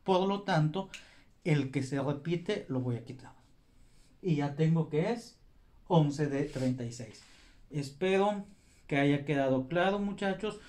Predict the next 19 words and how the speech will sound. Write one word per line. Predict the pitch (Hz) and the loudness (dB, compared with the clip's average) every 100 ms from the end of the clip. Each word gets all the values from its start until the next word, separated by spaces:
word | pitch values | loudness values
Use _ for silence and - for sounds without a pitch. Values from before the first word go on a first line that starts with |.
| - - | -20 -8
Ahorita, | 151 143 139 147 147 156 | -4 0 2 0 0 0
como | 160 151 151 | 2 0 2
quiera, | 175 170 175 175 | 2 4 4 2
vamos | 139 131 135 127 | 2 0 0 -2
a, | 135 131 - - - | -2 -4 -10 -18 -6
voy | 143 139 | 0 0
a | |
poner | 135 139 131 127 - | 0 0 0 -2 -2
otros | 131 131 151 147 | -2 -2 -4 -6
ejemplos, | 175 208 208 196 214 233 247 - - - - - _ - | -2 0 0 0 0 0 0 -6 -20 -20 -20 -20 _ -14
¿sí? | - 180 180 - | -6 -6 -6 -8
Voy | 143 | -6
a | 135 | -4
poner | 143 139 131 | -2 2 2
otros | 147 147 | 0 -6
ejemplos | 175 208 190 180 214 226 220 - - - - - | -6 -4 -2 -4 -2 -2 -4 -16 -20 -20 -20 -10
y | 185 196 220 233 - - - - - - - - - - - - - _ - - - _ _ _ - - - _ | -4 -2 0 -2 -6 -12 -14 -16 -20 -20 -20 -20 -20 -20 -20 -20 -20 _ -20 -20 -20 _ _ _ -20 -20 -20 _
cualquier | 151 131 131 160 175 | 0 0 2 4 4
duda, | 175 185 190 208 | 2 0 2 0